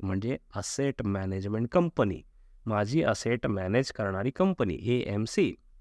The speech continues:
कोण आहे, ती रेप्युटेड आहे का, आणि त्या कंपनीने जे मॅनेजर्स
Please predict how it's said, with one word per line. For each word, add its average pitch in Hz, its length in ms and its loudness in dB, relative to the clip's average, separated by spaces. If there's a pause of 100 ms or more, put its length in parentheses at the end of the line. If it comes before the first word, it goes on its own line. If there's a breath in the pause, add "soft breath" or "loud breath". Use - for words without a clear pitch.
(600)
कोण 123 200 6
आहे, 87 300 0
ती 98 160 -2
रेप्युटेड 107 480 0
आहे 82 220 -4
का, 95 280 -4 (460)
आणि 151 320 0 (160)
त्या 143 220 -4 (100)
कंपनीने 170 760 0
जे 156 140 0
मॅनेजर्स 117 840 0